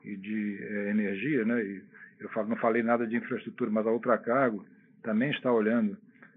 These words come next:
onde ela poderia também, além de gra-, além de, de combustíveis e químicos, se e onde e como ela poderia também investir em outras, outras atividades, tá? É, então,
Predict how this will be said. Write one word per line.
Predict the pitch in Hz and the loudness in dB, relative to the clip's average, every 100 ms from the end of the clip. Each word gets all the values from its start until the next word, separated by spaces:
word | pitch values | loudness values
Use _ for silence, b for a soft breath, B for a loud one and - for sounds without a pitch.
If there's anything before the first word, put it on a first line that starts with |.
| B _ | B _
onde | 123 131 139 | 0 2 4
ela | 127 | 2
poderia | - 117 110 107 113 | 2 -2 0 0 -2
também, | 107 101 107 117 - _ _ - | -2 -2 0 -2 -6 _ _ -4
além | 117 117 139 | 0 2 2
de | 127 | 0
gra-, | 120 110 | -2 0
além | 110 139 | 2 2
de, | 123 110 | 0 -2
de | 104 | -4
combustíveis | - 127 123 - - 123 110 107 | -2 0 0 -2 -2 -2 -2 -4
e | 110 | -6
químicos, | - 127 135 131 - - _ _ - - - | -4 -4 -4 -8 -12 -20 _ _ -18 -8 0
se | 156 170 | 0 0
e | 139 | 2
onde | 127 139 143 143 | 2 2 0 -4
e | 151 123 | -6 -8
como | - 131 139 | -2 0 2
ela | 123 | 0
poderia | 113 131 113 113 120 | 0 -2 0 0 0
também | 120 110 110 120 B B B B - | 0 0 0 -4 B B B B -8
investir | 113 110 104 - 123 | -6 -4 -4 -6 -6
em | 113 | -4
outras, | 117 113 - 110 101 - | -4 -6 -6 -6 -6 -10
outras | 117 113 | -14 -6
atividades, | 110 107 107 110 113 131 110 - | -4 -4 -4 -2 0 -2 -4 -8
tá? | 127 - B B B B B - | -12 -12 B B B B B -4
É, | 113 113 113 110 107 - | 2 4 6 4 2 -2
então, | 123 110 127 135 170 | -4 0 2 2 -2